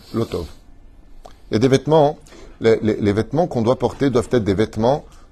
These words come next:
de couleur qui soient pas sombres. Il n'y a pas de nous apporter du sombre. Et il n'y a pas de nous apporter de, du folklorique. On doit être des vêtements pudiques, neutres, pudiques. Je pense que le mot le plus simple,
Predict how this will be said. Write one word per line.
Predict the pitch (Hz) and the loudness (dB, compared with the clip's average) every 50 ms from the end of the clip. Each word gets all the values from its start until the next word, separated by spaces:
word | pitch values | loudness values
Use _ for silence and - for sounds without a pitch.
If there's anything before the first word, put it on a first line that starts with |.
| - - | -14 -8
de | 95 101 117 | -4 -2 -2
couleur | - - 113 110 113 127 143 143 123 - | -2 -2 0 2 2 2 2 0 -4 -8
qui | - - 110 | -12 -10 -10
soient | - - 127 123 110 - - - - - | -6 0 2 4 4 2 0 -4 0 2
pas | 123 117 | 2 2
sombres. | - - 104 117 151 143 - - - - - | 2 0 -4 -4 -4 -6 -10 -14 -20 -16 -10
Il | - | -10
n'y | 95 | -4
a | |
pas | - - 120 | 2 2 2
de | 123 | 2
nous | 110 95 | 2 0
apporter | 120 - 113 98 - 110 | -2 -2 -4 -6 -4 -4
du | 92 85 87 | -4 -4 -4
sombre. | - - - 113 156 175 139 - - - - - - - - - - - - - - - - - - - - - | -4 -2 -2 -2 -2 -4 -8 -12 -14 -20 -20 -20 -20 -20 -20 -20 -20 -20 -20 -20 -20 -20 -20 -20 -20 -14 -4 0
Et | 107 | 2
il | |
n'y | 107 107 | 2 4
a | |
pas | - 139 | 2 2
de | 135 | 2
nous | 131 117 107 | 2 2 2
apporter | 135 117 107 117 104 - - 131 139 135 | 0 0 0 -4 -6 -4 0 2 2 2
de, | 101 107 98 | 2 0 -2
du | 87 87 | -2 -4
folklorique. | - - 113 - - 123 113 95 95 82 - - - - - - - - - - - - - | -2 -2 -2 -2 0 -2 -2 -2 -2 -6 -10 -18 -20 -20 -20 -20 -20 -20 -20 -20 -20 -14 -8
On | 110 | -2
doit | 107 127 117 - | -2 -2 0 4
être | 156 151 151 151 - - | 4 4 2 2 -4 -8
des | 107 98 110 | -4 -2 -2
vêtements | 113 117 - - 117 131 143 131 107 85 82 - - - - - - - | -2 -2 -4 -4 -4 -2 -2 -2 -4 -8 -10 -14 -18 -20 -20 -16 -8 -4
pudiques, | 151 135 104 101 - - - - - - - - - - - - - - - - - | -4 -2 -2 -4 -6 -10 -16 -20 -20 -20 -20 -20 -20 -20 -20 -20 -20 -20 -14 -6 -2
neutres, | 113 117 110 104 - - - - - - - | 0 0 0 0 -4 -12 -20 -20 -20 -14 -8
pudiques. | - 143 104 95 85 - - - - - - - | -8 -8 -6 -8 -12 -14 -18 -20 -20 -20 -20 -20
Je | - - | -10 -4
pense | - 147 147 - | -2 -2 -2 0
que | - 123 | 0 0
le | 117 113 | 2 2
mot | 131 135 | 2 0
le | 107 | -2
plus | - 117 107 | -2 -8 -6
simple, | - - 131 147 139 | -2 0 -2 -2 -2